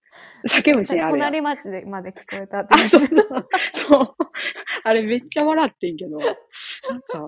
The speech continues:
Speaker 2: 無駄にいい声だなって。まあ、
Speaker 1: 響くよね。
Speaker 2: 舞台役者の、
Speaker 1: うん、そう。
Speaker 2: あ、そうそう。
Speaker 1: うん、うん。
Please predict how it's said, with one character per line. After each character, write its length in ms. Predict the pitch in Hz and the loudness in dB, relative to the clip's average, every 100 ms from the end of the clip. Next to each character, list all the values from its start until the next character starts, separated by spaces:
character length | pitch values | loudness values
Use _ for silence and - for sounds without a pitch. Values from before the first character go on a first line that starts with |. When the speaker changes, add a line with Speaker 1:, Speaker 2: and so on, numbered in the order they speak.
| - | -6
Speaker 2:
無 120 | 180 | 0
駄 200 | 247 349 | 4 4
に 580 | 392 392 403 403 370 349 - | 4 -2 -2 -2 -2 -4 4
い 240 | 311 359 | 4 6
い 100 | 277 | 2
声 460 | - 180 170 160 147 | 0 0 0 -4 -6
だ 180 | 147 147 | -10 -12
な 420 | 156 170 180 180 | -12 -8 -6 -6
っ 80 | - _ - | -8 _ -18
て。 300 | 127 - - | -18 -16 -4
ま 100 | 190 | 0
あ、 20 | |
Speaker 1:
響 220 | - - 190 | 0 -2 -2
く 80 | |
よ 60 | 208 | -2
ね。 120 | 208 | -2
Speaker 2:
舞 120 | 196 | -2
台 0 | 208 | -2
役 240 | 196 226 | -4 -4
者 140 | - | -2
の、 120 | 240 208 | 0 0
Speaker 1:
う 0 | |
ん、 60 | |
そ 60 | 165 | -2
う。 20 | |
Speaker 2:
あ、 100 | 208 | 2
そ 140 | 240 202 | 6 4
う 40 | |
そ 320 | 208 160 - - | 4 -2 -4 -10
う。 60 | |
Speaker 1:
う 20 | 196 | -10
ん、 260 | 190 | -10
う 40 | |
ん。 40 | 180 | -12